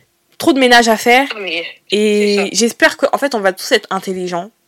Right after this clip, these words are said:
Speaker 1: surtout les, les gens de la génération, et qu'on va pas
Speaker 2: Mhm.
Speaker 1: enlever les trucs qu'il fallait garder et garder les trucs qu'il fallait enlever,
Speaker 2: C'est
Speaker 1: tu
Speaker 2: ça.
Speaker 1: vois.
Speaker 2: Mm, mm, mm. Ça, c'est
Speaker 1: Et
Speaker 2: clair.
Speaker 1: surtout, nous, dans notre communauté, qu'on soit pas trop, euh... Comment dire, qu'on se soit pas trop à l'aise avec les colons,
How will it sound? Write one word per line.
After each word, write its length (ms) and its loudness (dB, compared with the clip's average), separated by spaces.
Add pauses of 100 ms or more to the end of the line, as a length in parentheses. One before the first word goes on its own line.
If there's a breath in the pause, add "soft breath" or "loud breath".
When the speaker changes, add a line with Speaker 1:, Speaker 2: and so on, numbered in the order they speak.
(160)
Speaker 1:
surtout 260 -8
les, 320 -6 (200)
les 140 -8
gens 100 -4
de 40 -2
la 80 4
génération, 720 -4 (600 soft breath)
et 100 4
qu'on 200 -2
va 140 6
pas 300 6
Speaker 2:
Mhm. 140 0
Speaker 1:
enlever 240 2
les 100 4
trucs 240 -6
qu'il 160 -10
fallait 260 2
garder 300 2
et 180 -2
garder 240 0
les 60 0
trucs 160 -16
qu'il 100 -14
fallait 160 -4
enlever, 280 -8
Speaker 2:
C'est 60 -2
Speaker 1:
tu 40 -10
Speaker 2:
ça. 160 -6
Speaker 1:
vois. 120 -10
Speaker 2:
Mm, 20 -10
mm, 500 -12
mm. 60 -16
Ça, 60 -20 (120)
c'est 60 -10 (100)
Speaker 1:
Et 220 8 (100)
Speaker 2:
clair. 100 -4
Speaker 1:
surtout, 280 -2
nous, 100 4
dans 140 4
notre 160 0
communauté, 520 -4
qu'on 220 -6
soit 220 -2
pas 120 2
trop, 480 0
euh... 440 -2 (1400)
Comment 200 -2
dire, 240 -6 (880)
qu'on 180 4
se 160 2
soit 160 4
pas 100 4
trop 180 4
à 60 10
l'aise 180 8
avec 200 4
les 80 4
colons, 300 0